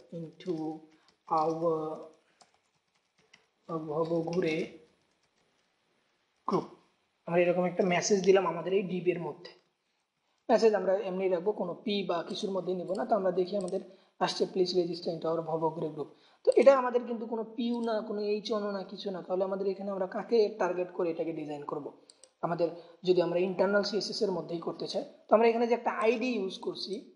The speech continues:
এবং এটা একটা কিন্তু, এই আইডিটাও কিন্তু একটা tag বা এটাকেও কিন্তু একটা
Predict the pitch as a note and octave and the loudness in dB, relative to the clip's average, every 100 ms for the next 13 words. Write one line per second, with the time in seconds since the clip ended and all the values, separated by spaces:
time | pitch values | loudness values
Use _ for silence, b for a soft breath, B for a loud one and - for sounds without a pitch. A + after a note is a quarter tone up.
0 | _ _ _ - F3 E3+ E3+ E3 D#3+ _ | _ _ _ -8 -4 -4 -6 -12 -18 _
1 | _ _ _ _ _ _ - F#3 A3 A3+ | _ _ _ _ _ _ 0 2 4 2
2 | A3+ G#3+ G3+ F3 - D#4+ - - - _ | 2 0 0 -4 -4 -6 -8 -20 -20 _
3 | F3+ F#3 - G#3 G#3+ A#3 A#3+ A#3+ G3+ G3 | 2 4 2 -2 0 2 2 2 -6 -6
4 | D#3+ - D#3 - - _ - D#3 C#3 D#3 | -8 -8 -10 -10 -20 _ -6 -4 -4 -8
5 | D#3 E3 E3 G3+ G3+ F#3 E3 - | -10 -8 -4 -4 -4 -6 -6 -6